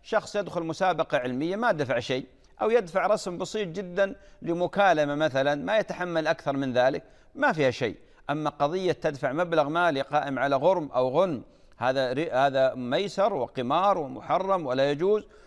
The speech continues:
وهذا ينسحب على جميع المسابقات، ليس لمسابقة دون مسابقة. المخرج أفادني يا أبو عيسى في، يعني، ال-، قال بأن البرنامج سيكون الساعة الخامسة في رمضان إن شاء الله،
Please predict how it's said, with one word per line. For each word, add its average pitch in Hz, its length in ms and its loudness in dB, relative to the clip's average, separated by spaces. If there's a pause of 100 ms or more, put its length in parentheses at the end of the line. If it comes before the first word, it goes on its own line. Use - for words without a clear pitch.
(120)
وهذا 165 360 2
ينسحب 180 460 -2
على 165 180 2
جميع 202 300 -4
المسابقات، 156 880 0
ليس 196 260 -2
لمسابقة 170 760 0
دون 151 380 2 (120)
مسابقة. 143 680 0 (1700)
المخرج 156 600 -2
أفادني 160 540 -2
يا 143 80 0
أبو 135 140 -4
عيسى 139 340 -4
في، 127 280 -4
يعني، 110 760 -2
ال-، 107 160 -6
قال 139 380 0
بأن 123 300 -2
البرنامج 135 480 -2
سيكون 135 360 -4
الساعة 127 280 -2
الخامسة 123 460 -4
في 120 160 -4
رمضان 120 440 2
إن 139 120 -2
شاء 113 240 0
الله، 139 260 2